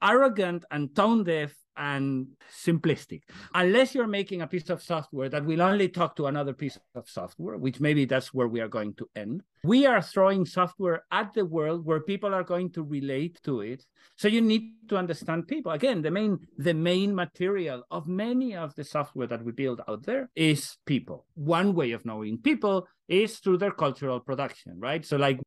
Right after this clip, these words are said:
why does this type of books connect with these people? Why is poetry seeing a renaissance right now? Why are people sitting over T V shows and, and sort of, like, building?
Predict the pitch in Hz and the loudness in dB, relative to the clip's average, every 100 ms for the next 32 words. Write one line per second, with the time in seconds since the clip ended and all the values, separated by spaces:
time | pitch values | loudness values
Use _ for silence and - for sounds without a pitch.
0 | _ _ 143 175 202 226 202 190 170 - | _ _ 0 2 4 4 2 0 0 -10
1 | - 151 - - _ _ 208 226 247 233 | -8 -8 -8 -20 _ _ 0 2 2 0
2 | - 165 151 - - 170 147 143 - 127 | 2 2 2 -2 0 2 4 2 0 -2
3 | 139 135 135 _ 143 - 170 143 80 - | 2 2 -2 _ -4 -2 -2 -2 -4 -16
4 | _ _ 175 180 214 226 - 196 214 220 | _ _ -4 -2 0 -2 -2 0 0 0
5 | 196 180 - 185 180 165 151 175 196 175 | -2 -4 -2 -2 -2 -4 -4 -4 -4 -6
6 | 143 135 143 143 165 180 135 98 185 220 | -8 -8 -6 -6 -4 -4 -2 -2 -2 -2
7 | - 214 190 - 202 196 160 151 147 151 | -4 -4 -4 -2 -2 -2 -4 -6 -4 -4
8 | 139 - 185 185 196 - 175 180 185 175 | -6 -8 -4 -2 -2 0 2 2 0 -2
9 | 143 139 135 131 139 127 127 - 165 170 | -8 -6 -6 -6 -4 -2 -4 0 2 2
10 | 165 147 | 2 -2